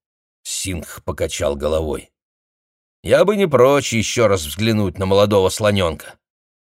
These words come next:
«Ганеша — необычный слон», сказал Чопра, повторив слова из письма дяди. Тайгер Сингх улыбнулся. «Не бывает обычных слонов, сэр.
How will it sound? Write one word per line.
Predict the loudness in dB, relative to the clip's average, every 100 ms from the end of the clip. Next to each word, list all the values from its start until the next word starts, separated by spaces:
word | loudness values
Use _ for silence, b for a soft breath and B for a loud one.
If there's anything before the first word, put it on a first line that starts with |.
| _ _ _
«Ганеша — | -8 -6 -4 -4 -4 -4 -4 -4
необычный | -2 -2 -2 -2 -4 -6 -10
слон», | -10 -6 -6 -6 -12 _ _ _
сказал | -10 -6 -2 -2 -2
Чопра, | -4 -2 -2 -2
повторив | -2 -4 -4 -4 -4 -6
слова | -4 -2 2 2
из | 0 -6 -10
письма | -10 -12 -8 -6 -6
дяди. | -4 -4 -4 -6 -16 _ _ _ _ _ _ _ _ _
Тайгер | 0 0 0 -2
Сингх | -4 -4 -2 -4 -6 -12
улыбнулся. | -6 -4 -4 -4 -8 -8 -12 -14 _ _ _ _ _ _ _ _ _ _ _
«Не | -2 0 2
бывает | 4 4 6 6 6 4
обычных | 4 4 2 0 -4 -8 -6
слонов, | 0 0 2 -2
сэр. | -4 -4 -4 -10